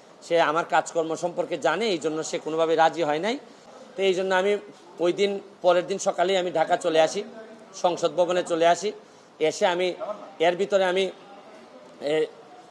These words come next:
পুলিশের ঊর্ধ্বতন কর্মকর্তা যারা আছেন তাদের সাথেও আমি কথা বলি। তো এরপরেই আমি, এরপরেই আমি জিডিটা, জিডিটা আমি গতকালকে করছি।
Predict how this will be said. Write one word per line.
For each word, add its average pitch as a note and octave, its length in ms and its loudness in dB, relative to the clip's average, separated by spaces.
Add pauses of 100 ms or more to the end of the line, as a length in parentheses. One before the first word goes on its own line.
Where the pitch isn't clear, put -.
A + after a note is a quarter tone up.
(480)
পুলিশের F3 380 0
ঊর্ধ্বতন F#3 420 0
কর্মকর্তা F3 580 2
যারা F#3 220 6
আছেন F#3+ 240 0 (420)
তাদের E3+ 240 4
সাথেও F3 260 0
আমি E3 200 0
কথা D3+ 220 0
বলি। A#2 200 -4 (720)
তো D#3 200 4 (120)
এরপরেই G3 440 4
আমি, G3+ 240 0 (800)
এরপরেই F#3+ 400 2
আমি G3 180 2
জিডিটা, F#3+ 520 4 (600)
জিডিটা F3 360 2
আমি F3+ 160 0
গতকালকে E3 500 0
করছি। - 360 -10